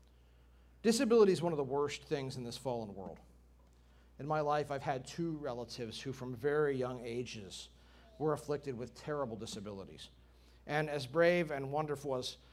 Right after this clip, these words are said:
as one is and as one was, it's, it's hard to see that, right? You know, the Bible tells us when God made this world, he made it good. But disability and disease and disaster and death,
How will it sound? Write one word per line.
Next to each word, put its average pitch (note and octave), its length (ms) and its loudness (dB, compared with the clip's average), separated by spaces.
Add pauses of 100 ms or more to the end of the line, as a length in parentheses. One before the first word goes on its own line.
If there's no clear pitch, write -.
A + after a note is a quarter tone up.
(260)
as C3 200 -2
one C#3+ 220 2
is D3+ 340 6
and C3+ 120 -2
as B2+ 120 -6
one C3+ 240 0
was, C3 440 4
it's, C3+ 220 -8
it's C#3 360 -6 (100)
hard D#3+ 300 2
to B2 160 -8
see F3 280 -2
that, F2 220 -8
right? A#2+ 240 -6 (1040)
You D#3 80 -4
know, F3 120 4
the E3 100 0
Bible G3+ 320 6
tells G#3 320 4
us - 180 -2 (140)
when F3 160 -2
God F3 260 6
made F3 220 4
this E3 200 -2
world, C#3+ 460 0 (560)
he E3 140 -2
made E3+ 240 8
it D3+ 180 0
good. C3+ 280 6 (800)
But D3+ 260 0 (380)
disability E3+ 920 2 (300)
and B2 160 -6
disease D#3 680 -2
and C3 140 -8
disaster D3+ 680 -4
and B2 180 -8
death, C#3+ 380 -2